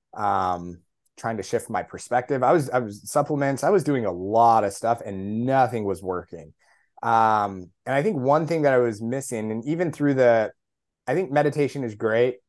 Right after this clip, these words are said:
Uh, I'm a big advocate for meditation, but for whatever reason, maybe it was my personality type, my upbringing, whatever, it was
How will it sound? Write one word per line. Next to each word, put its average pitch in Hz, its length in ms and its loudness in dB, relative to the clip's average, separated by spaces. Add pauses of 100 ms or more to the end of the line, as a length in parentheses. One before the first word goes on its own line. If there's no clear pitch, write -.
(140)
Uh, 98 640 -2
I'm 113 140 -6
a 101 40 -6
big 120 240 2
advocate 113 600 0
for 123 100 -8
meditation, 120 640 -2 (300)
but 123 120 0
for 127 200 2
whatever 151 460 4
reason, 127 600 0 (100)
maybe 117 240 -2
it 110 40 -2
was 104 100 -6
my 101 100 -8
personality 147 640 0
type, 143 300 0
my 95 140 -10
upbringing, 135 400 -2
whatever, 117 320 2
it 147 100 0
was 196 220 0